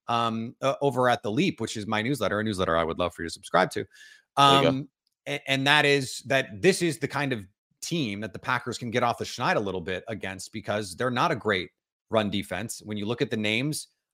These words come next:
Speaker 1: I think that there are some, uh, uh, some players that I like. Um, Max Crosby, obviously the, the,
Speaker 2: Yeah.
Speaker 1: the headliner there. I've always liked Divine Diablo as a player. Just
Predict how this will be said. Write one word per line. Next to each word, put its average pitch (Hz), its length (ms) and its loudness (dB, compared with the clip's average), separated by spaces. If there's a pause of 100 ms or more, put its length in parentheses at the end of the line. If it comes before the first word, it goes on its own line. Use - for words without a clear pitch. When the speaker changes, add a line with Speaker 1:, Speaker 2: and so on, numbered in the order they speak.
(140)
Speaker 1:
I 123 40 -10
think 127 180 0
that 120 120 -2
there 120 120 4
are 110 40 2
some, 110 340 -4
uh, 131 180 -4
uh, 143 60 -2
some 185 180 -2
players 202 240 6
that 180 80 8
I 151 60 8
like. 151 400 4 (500)
Um, 127 540 2
Max - 240 0
Crosby, 123 340 2
obviously 127 540 2
the, 107 160 0
the, 104 340 0 (100)
Speaker 2:
Yeah. 104 80 6
Speaker 1:
the 92 40 6
headliner 127 540 2
there. 113 200 4
I've 131 80 4
always 120 220 2
liked 117 180 -4
Divine 123 180 -2
Diablo 131 480 2 (320)
as 120 120 4
a 131 60 -2
player. 139 460 2 (640)
Just 135 140 -6